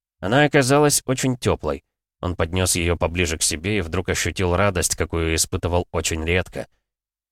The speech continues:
«И каким будет имя?» — тихо спросил Джоран, глядя на маленькую птичку.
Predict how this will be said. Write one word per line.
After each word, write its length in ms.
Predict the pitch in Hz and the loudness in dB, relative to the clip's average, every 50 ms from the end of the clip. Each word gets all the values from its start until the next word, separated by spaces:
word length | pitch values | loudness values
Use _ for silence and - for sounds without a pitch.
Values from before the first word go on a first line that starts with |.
| _ _ _ _ _ _ _ | _ _ _ _ _ _ _
«И 120 | - 82 85 | -6 -4 -2
каким 380 | - 95 90 - 104 107 107 | 0 -2 0 2 2 2 2
будет 340 | 95 101 92 95 - - - - | 2 2 0 0 -2 -4 -8 -6
имя?» — 320 | - 87 85 92 98 98 - _ _ _ _ _ _ _ | -4 -2 -2 -2 -2 -4 -6 _ _ _ _ _ _ _
тихо 240 | - - 85 - 87 | -8 -6 -4 -2 -2
спросил 460 | - - - 85 78 - 92 82 80 | -2 -2 -2 -2 0 2 2 0 0
Джоран, 460 | 76 78 78 90 98 95 92 92 92 78 | 0 -2 -2 0 2 2 2 0 0 -2
глядя 280 | 82 85 82 82 85 | -2 -2 -2 -2 -2
на 120 | 82 82 82 | -2 -2 0
маленькую 460 | 82 80 80 80 80 80 - 85 80 | 0 0 0 -2 -4 -4 -4 -6 -6
птичку. 560 | - - - 87 78 - - - 85 78 | -6 -6 -6 -4 -4 -4 -4 -4 -4 -6